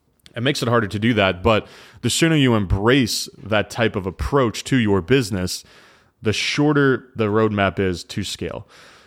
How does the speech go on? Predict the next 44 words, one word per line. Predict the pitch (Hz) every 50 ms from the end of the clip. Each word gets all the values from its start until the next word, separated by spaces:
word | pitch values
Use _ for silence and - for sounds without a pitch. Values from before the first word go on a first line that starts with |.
| _ _
So | - - - 117 110 107 95 - - _ _ _ _ _ -
those | 127 170 202 185
are | 190 156
three | - - 151 143
things | 131 - 139 135 127 101
that | 107 107
I'm | 113 120 117 110 104 - -
actually | 110 113 - - 117 104
just | 101 98 -
thinking | - 101 107 104
about | 101 98 95 101
right | 98 95 92
now. | 98 95 95 98 95 92 - - - - -
Um, | 101 95 95 92 90 90 87 87 87 90
and | - 98
that's | 101 101 - - -
why | 110 95 95
I |
really | 92 92 98 95 92
wanted | 92 92 90 -
to | 95
record | 90 - - 107 98 90
this | 90 87 -
podcast | - 98 92 90 - - 87 87 - - -
episode. | 107 - 104 95 - - 98 95 92
And | 90
I | 90 90
think | - - 107 95
that | - 95 90 85 - - - - _ _ _
a | 90
lot | 113 117
of | 113 104
the | 104
folks | - - 113 101 - -
out | 117 110 101 -
there | - 107 104
who | 98 104 101
are | 95 92
kinda | - 117 107 98 90
humming | 104 113 104 101 98
along | 95 98 101 104 104 101
right | 95 95 92
now | 95 92 92 92 90 92
and, | 87 90 87